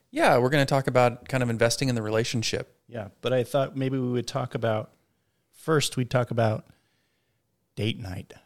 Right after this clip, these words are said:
Speaker 1: It's a good idea.
Speaker 2: It's generally a good idea, I agree.
Speaker 1: Um, I
Speaker 2: You've
Speaker 1: don't
Speaker 2: been on some dates with your wife?
Speaker 1: I, I do.
Speaker 2: Do you have a date night?
Speaker 1: Um, we used to have,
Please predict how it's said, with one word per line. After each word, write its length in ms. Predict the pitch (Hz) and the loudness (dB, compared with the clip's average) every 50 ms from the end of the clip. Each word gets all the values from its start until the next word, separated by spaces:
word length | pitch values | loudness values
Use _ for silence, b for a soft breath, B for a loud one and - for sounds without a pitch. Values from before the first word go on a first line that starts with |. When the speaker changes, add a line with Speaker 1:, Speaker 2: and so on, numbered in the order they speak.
| _ _ _ _ _ _ _ _ _ _ _ _ _ _ _ _ _ _ _ _ _ _ _ _ | _ _ _ _ _ _ _ _ _ _ _ _ _ _ _ _ _ _ _ _ _ _ _ _
Speaker 1:
It's 140 | - 120 - | -8 -6 -6
a 60 | 110 | -6
good 220 | 101 - - 123 | -4 -2 -2 0
idea. 500 | 120 120 120 117 117 113 110 101 92 - - _ _ _ _ _ _ _ _ _ _ _ _ _ _ | 0 0 -2 -2 -2 -2 -2 -4 -4 -6 -10 _ _ _ _ _ _ _ _ _ _ _ _ _ _
Speaker 2:
It's 160 | _ - - | _ -20 -14
generally 480 | - - - 113 107 110 110 107 107 107 | -6 -4 -2 -2 0 0 -2 -2 -2 -2
a 60 | 104 | -2
good 200 | 95 98 113 101 | -4 -4 -4 -4
idea, 320 | 107 101 98 107 101 95 98 | -2 -4 -4 -4 -4 -4 -4
I 80 | 95 | -4
agree. 460 | 90 90 90 101 101 95 92 90 82 - _ _ _ _ _ _ _ _ _ _ _ _ _ | -6 -8 -10 -10 -8 -8 -8 -8 -10 -14 _ _ _ _ _ _ _ _ _ _ _ _ _
Speaker 1:
Um, 420 | - 135 135 131 127 127 127 123 131 | -8 -6 -4 -2 0 0 0 -2 -2
I 60 | 131 | -2
Speaker 2:
You've 80 | 127 131 | 0 4
Speaker 1:
don't 160 | 131 175 202 | 4 4 6
Speaker 2:
been 100 | - 151 | 6 4
on 160 | 147 139 135 | 4 2 2
some 160 | - - 135 120 | 2 0 0 0
dates 300 | 117 123 123 123 - 139 | 0 0 0 0 -2 -4
with 120 | 123 - | -4 -2
your 120 | 131 127 | -2 0
wife? 360 | 123 123 120 127 135 - - - _ _ _ _ | 0 0 0 -2 -4 -6 -10 -16 _ _ _ _
Speaker 1:
I, 300 | - 117 117 113 127 135 131 - | -2 -2 0 0 0 -2 0 0
I 60 | 127 | 2
do. 380 | 117 123 143 175 165 127 104 95 | 2 4 2 2 2 0 -2 -6
Speaker 2:
Do 60 | 101 - | -2 0
you 80 | 139 | 2
have 100 | 131 127 | 2 2
a 40 | 131 | 2
date 240 | 117 127 127 135 - | 2 2 0 0 0
night? 280 | - 127 131 139 147 - _ _ _ _ _ - | 0 0 0 0 -2 -4 _ _ _ _ _ -4
Speaker 1:
Um, 280 | 135 131 127 123 120 | -2 0 0 0 0
we 140 | 117 127 139 | 0 0 0
used 320 | 143 151 180 208 202 - - | 2 2 2 2 2 2 0
to 420 | - 185 160 139 131 127 123 123 - - _ _ | 0 0 2 2 2 0 0 -2 -6 -12 _ _
have, 360 | - 135 131 127 117 120 - | -2 0 0 0 0 -4 -10